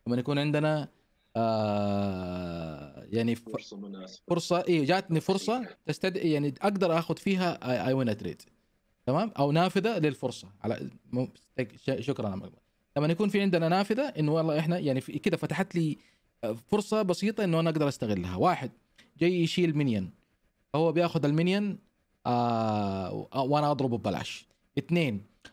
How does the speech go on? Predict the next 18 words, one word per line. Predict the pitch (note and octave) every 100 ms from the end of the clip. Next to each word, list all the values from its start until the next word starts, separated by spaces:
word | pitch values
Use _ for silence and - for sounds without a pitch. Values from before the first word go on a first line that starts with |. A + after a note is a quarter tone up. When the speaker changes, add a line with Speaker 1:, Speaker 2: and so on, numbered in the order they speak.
| _ -
Speaker 1:
أنا | E3+ F3+ F#3+ E3+
هو | D#3 F3 D#3
ف-، | - -
هو | D#3 D#3+ D3 E3
out | E3
of | C#3
position | C#3+ C#3 B2+
زي | B2 D#3
ما | D3
سوى | D#3 C#3+
ليونا | C3 C3 A#2+
دوبو، | G#2+ A#2 F#2 F2 -
رحت | D#3+ -
أنت | D3+
ضربته | C#3+ D3 C#3+
ضربتين، | C3 B2 C3+ C3 B2+
worth | B3 A3+
it. | G2+ -